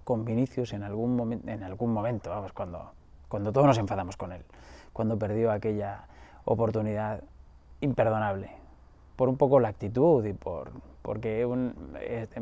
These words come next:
estamos en el fútbol de élite, no se puede, no se puede jugar con eso, no se puede ir a, hacer, eh, florituras en una acción de gol. No se puede.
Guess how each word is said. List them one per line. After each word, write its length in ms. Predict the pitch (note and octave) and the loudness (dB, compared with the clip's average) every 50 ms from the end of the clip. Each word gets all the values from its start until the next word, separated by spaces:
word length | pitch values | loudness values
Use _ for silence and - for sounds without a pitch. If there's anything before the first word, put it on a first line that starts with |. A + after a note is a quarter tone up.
| A2 A2+ | -8 -8
estamos 320 | - - - D3 C#3+ A#2+ | -4 2 4 4 6 4
en 60 | A2+ | 2
el 40 | G#2+ | 0
fútbol 360 | - C3 A#2 A#2 G#2+ G#2 G#2+ | 0 0 2 2 2 2 0
de 60 | A2 A2+ | 0 0
élite, 320 | A#2+ B2 A2+ - B2 A#2 | 0 0 2 2 2 2
no 120 | A2+ A#2 A2+ | 2 0 -2
se 120 | B2 A#2 | -2 -2
puede, 480 | G#2+ B2 A#2 G#2+ G#2+ G2+ F#2+ C#2+ - - - - - - - - - - - | 0 0 0 0 -2 -4 -6 -8 -12 -16 -20 -20 -20 -20 -20 -20 -16 -6 -2
no 60 | E3 | 0
se 80 | D#3 C3 | 2 4
puede 180 | A#2 C3 A#2+ | 4 4 4
jugar 320 | G#2+ - A2+ A2 G2+ G2 - | 4 2 0 0 0 0 -4
con 160 | E2 D#2 D2+ | -6 -10 -10
eso, 220 | - - - - - - - | -12 -16 -16 -18 -20 -16 -12
no 100 | - A2+ | -10 -6
se 100 | A2 A2 | -6 -6
puede 360 | G#2 - A2+ G#2+ G#2+ G2+ G#2 | -2 -2 -2 -2 -2 -2 -4
ir 140 | G#2+ G#2+ A2 | -4 -4 -4
a, 240 | G2+ F#2+ D2+ C#2 - - - - - - - - - - - - - - | -4 -6 -6 -10 -12 -18 -20 -20 -20 -20 -20 -20 -20 -20 -20 -20 -14 -10
hacer, 420 | C3 - - - A#2 A#2 A2+ G#2+ | -8 -8 -2 0 2 2 2 2
eh, 280 | G#2+ G#2+ G#2+ A2 A2 G2+ | 0 0 0 -2 -2 -4
florituras 880 | - - A#2 A#2 A#2 A#2 G#2+ - C3 A#2+ B2 A#2+ B2+ C3 - - - | -2 0 2 2 4 2 2 2 2 2 4 2 0 -2 -6 -10 -10
en 200 | A2 A#2 G#2+ A2 | -6 -4 -4 -2
una 200 | A2+ A2+ A2+ A2 | -2 0 -2 -2
acción 340 | G#2+ - - - A#2 A2 A2 | -4 -6 -4 -2 -2 0 0
de 120 | G#2 A2 | 0 0
gol. 200 | G#2 G2 F2+ F2 - - - - - - - - - - | 0 -2 -2 -4 -10 -16 -20 -20 -20 -20 -20 -12 -4 -2
No 160 | B2 A#2+ G#2+ | 0 0 0
se 120 | - A2+ | 0 -4
puede. 400 | G2 - F#2+ E2 D2+ C2+ - - | -4 -4 -6 -8 -8 -10 -14 -16